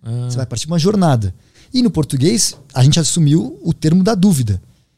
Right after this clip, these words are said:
Speaker 2: E toda jornada é uma dúvida.
Speaker 1: Uhum.
Speaker 2: O caminho é uma grande questão. Você não sabe pra onde vai. É uma, é uma constante incerteza. Então, o do já era essa, já era esse, esse sentido de tipo, olha, não tem, não tem algo concreto.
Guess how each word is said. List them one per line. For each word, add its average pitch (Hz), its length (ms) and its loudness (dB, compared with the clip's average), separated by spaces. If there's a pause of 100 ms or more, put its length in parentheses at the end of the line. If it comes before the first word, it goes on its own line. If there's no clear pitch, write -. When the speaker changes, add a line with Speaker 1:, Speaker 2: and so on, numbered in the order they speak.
(140)
Speaker 2:
E 170 60 -10
toda 302 260 0
jornada 190 400 2
é - 20 -4
uma 302 120 -2
dúvida. 151 420 0 (100)
Speaker 1:
Uhum. 131 240 -6 (100)
Speaker 2:
O 156 80 -14
caminho 202 400 4
é 269 40 4
uma 269 120 2
grande 226 240 0
questão. 190 380 0 (440)
Você - 160 -4
não 170 100 4
sabe 170 360 0
pra 120 160 -2
onde 113 200 2
vai. 104 240 -6 (360)
É - 60 -8
uma, 135 160 -2 (320)
é - 40 -12
uma 135 120 2
constante 170 480 -2
incerteza. 139 600 -2 (960)
Então, 160 320 -2 (440)
o 196 140 2
do 175 320 2
já 139 160 -6
era 196 140 -10
essa, 185 180 -10 (180)
já 139 180 -2
era 185 140 -4
esse, - 180 -2
esse 143 220 -4
sentido 170 480 -4
de 165 120 -4
tipo, - 260 -6
olha, 101 240 -2 (920)
não 143 140 2
tem, 185 180 2
não 165 340 2
tem 185 240 -2
algo 139 220 0
concreto. 120 600 -6